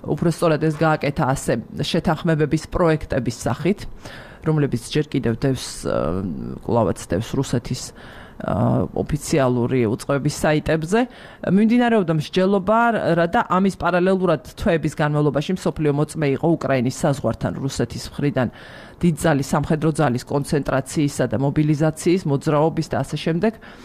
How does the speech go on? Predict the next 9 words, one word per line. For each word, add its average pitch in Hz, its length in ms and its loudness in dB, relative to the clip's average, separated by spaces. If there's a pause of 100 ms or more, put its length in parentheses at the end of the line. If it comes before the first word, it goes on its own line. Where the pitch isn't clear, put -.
(400)
ა, - 180 0 (640)
მსჯელობა 196 640 2
იმაზე, 208 320 2
წავა 190 320 0
თუ 196 140 2
არა 196 180 4
რუსეთი 160 300 -2
ფართომასშტაბიან 143 800 0
ომზე, 120 300 0